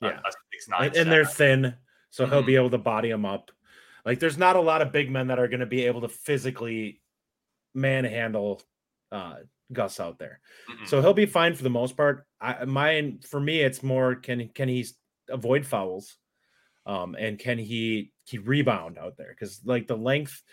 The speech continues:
Speaker 2: he's going to see more size around him than he's used to in a lot of his high school games. So
Speaker 1: Agreed.
Speaker 2: it's, I think he'll be good. I, I'm not worried about it.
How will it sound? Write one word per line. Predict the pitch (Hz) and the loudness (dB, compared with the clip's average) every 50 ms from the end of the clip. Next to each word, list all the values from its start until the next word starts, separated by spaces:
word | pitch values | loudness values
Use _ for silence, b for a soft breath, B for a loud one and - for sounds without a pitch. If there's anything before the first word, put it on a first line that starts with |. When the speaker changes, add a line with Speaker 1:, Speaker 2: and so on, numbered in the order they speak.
| b b b b | b b b b
Speaker 2:
he's | - 160 143 | -6 -4 4
going | 135 185 202 196 | 8 8 8 8
to | 180 | 6
see | - - 170 | 2 2 0
more | 151 139 135 131 120 | 4 6 6 4 4
size | - - 117 117 117 107 | 2 0 2 2 0 0
around | 104 107 104 104 101 | 0 -2 -2 -2 -2
him | 98 | -4
than | 98 98 98 | -6 -6 -8
he's | 98 95 87 | -8 -8 -6
used | 104 101 98 - - | -6 -6 -6 -6 -8
to | 104 95 | -8 -8
in | 92 | -8
a | 92 90 | -8 -8
lot | 92 92 85 | -8 -8 -10
of | 87 - | -10 -12
his | 87 82 | -12 -14
high | - 87 85 | -14 -14 -14
school | 78 - - 69 | -14 -16 -18 -20
games. | 69 65 _ _ _ _ - _ _ _ _ _ _ _ _ _ _ _ _ _ - | -20 -20 _ _ _ _ -20 _ _ _ _ _ _ _ _ _ _ _ _ _ -18
So | - - 101 | -10 -8 -6
Speaker 1:
Agreed. | 85 82 85 92 95 | -6 -6 -4 -2 -2
Speaker 2:
it's, | 127 127 - - - - b b b b b b b b b b - - _ | -2 -2 -2 -8 -14 -16 b b b b b b b b b b -18 -8 _
I | - 139 | 2 2
think | 135 139 175 170 180 - | 4 4 4 2 2 4
he'll | - 185 180 | 4 6 6
be | 151 170 165 | 6 4 2
good. | 131 123 113 113 117 131 135 - _ _ _ | 2 2 2 0 0 -4 -10 -14 _ _ _
I, | - 110 123 | -4 -4 -2
I'm | 113 120 127 | 0 0 0
not | 131 127 120 117 113 | 2 2 0 0 2
worried | 117 117 117 117 | 2 2 2 0
about | 113 101 117 120 127 | 0 2 2 2 4
it. | 139 139 135 | 2 2 0